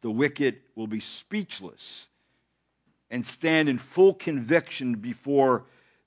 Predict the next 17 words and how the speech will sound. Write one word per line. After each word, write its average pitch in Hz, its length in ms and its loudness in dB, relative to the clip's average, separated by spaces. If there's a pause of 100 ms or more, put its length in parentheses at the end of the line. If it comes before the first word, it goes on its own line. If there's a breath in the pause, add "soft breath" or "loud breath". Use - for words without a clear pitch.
(160)
the 127 260 0
unveiled 135 1040 2 (140)
judge, 117 720 0 (1500)
the 113 60 -10
Lord 123 320 0
Jesus 107 380 -8
Christ. - 560 -10 (500)
And 123 100 -18
so 156 200 2
the 131 100 0
consequences 127 1300 -4 (840)
of 107 160 -14
God's 143 380 2
righteous 131 480 0
judgment 104 760 -2 (520)
will 120 180 2
actually 147 840 0